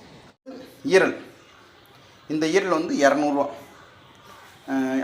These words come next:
அவங்க எதனா பண்ணிப்பாங்க, மருமக பையன் வந்து அதை எதனா மிளகுத்தூள் மாதிரி போட்டு எதோ பண்ணிக்கிறேன்னாங்க. அதான் சொல்றேன், பத்து வாட்டி கழுவி பத்து விசில் வர வச்சு எடுத்து வச்சிட்டேன். ரொம்ப சாஃப்டாக இருக்குது இது, உடம்புக்கு அவ்வளோ நல்லது. நிறைய பேர் விரும்ப மாட்டாங்க, சாப்பிட்டு பார்த்தா தான் தெரியாது நல்லா இருக்கா நல்லா இல்லையான்ட்டு. இதை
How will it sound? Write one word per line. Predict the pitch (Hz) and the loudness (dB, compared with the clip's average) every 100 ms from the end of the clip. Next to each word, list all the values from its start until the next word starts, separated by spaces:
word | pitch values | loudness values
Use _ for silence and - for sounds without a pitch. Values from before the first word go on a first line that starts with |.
| 156 | 2
அவங்க | 175 170 | 4 4
எதனா | 160 175 | 4 2
பண்ணிப்பாங்க, | 156 170 151 127 | 2 0 0 4
மருமக | 139 147 147 139 143 143 | 4 4 4 4 4 2
பையன் | 139 143 135 | 0 0 2
வந்து | 139 | 4
அதை | 135 131 | 4 2
எதனா | 139 139 131 | 0 2 4
மிளகுத்தூள் | 143 139 147 131 | 2 0 -2 0
மாதிரி | 131 120 | 0 -4
போட்டு | 135 127 | -4 -4
எதோ | 131 | -2
பண்ணிக்கிறேன்னாங்க. | 120 120 117 107 98 117 147 - - - - - - - - - - - _ 165 175 | -4 -4 -4 -6 -6 -6 -8 -10 -20 -20 -20 -20 -20 -20 -20 -20 -20 -20 _ -8 -2
அதான் | 165 165 | 0 0
சொல்றேன், | 147 123 | -2 4
பத்து | 165 - - | 4 4 0
வாட்டி | 202 202 | 2 2
கழுவி | 180 175 170 214 | 0 -2 -2 0
பத்து | 156 - 170 | 0 0 -4
விசில் | 165 180 165 | -4 2 2
வர | 147 | 2
வச்சு | 135 160 | -2 -2
எடுத்து | 131 147 | -2 -4
வச்சிட்டேன். | 123 - 151 165 - - - - - - 139 | -6 -4 -4 -4 -12 -20 -20 -20 -20 -10 -4
ரொம்ப | 175 180 - | 0 -2 4
சாஃப்டாக | 165 180 202 - 220 170 | 8 10 8 6 6 6
இருக்குது | - 113 | 4 -4
இது, | 117 - 113 127 | -6 -12 -6 -2
உடம்புக்கு | 160 175 135 | 0 2 2
அவ்வளோ | 151 139 | 4 4
நல்லது. | 139 127 165 - 123 | 4 0 -2 -6 -4
நிறைய | 135 147 | -2 0
பேர் | 160 131 | -2 -2
விரும்ப | 156 147 | -2 0
மாட்டாங்க, | 123 113 107 - | 0 0 -4 2
சாப்பிட்டு | 165 - 156 | 4 4 2
பார்த்தா | 156 | 0
தான் | 156 135 | 0 0
தெரியாது | 123 110 | 0 0
நல்லா | 117 123 | 0 0
இருக்கா | 127 113 | 0 -2
நல்லா | 107 107 | -2 -4
இல்லையான்ட்டு. | 104 101 123 151 - - - - - | -4 -6 -8 -10 -12 -20 -20 -18 -10
இதை | 160 | -4